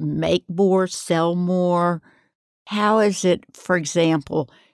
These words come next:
you're collected all over the country. Do they know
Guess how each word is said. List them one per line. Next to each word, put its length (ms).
you're 120
collected 680
all 260
over 180
the 120
country. 680
Do 160
they 260
know 640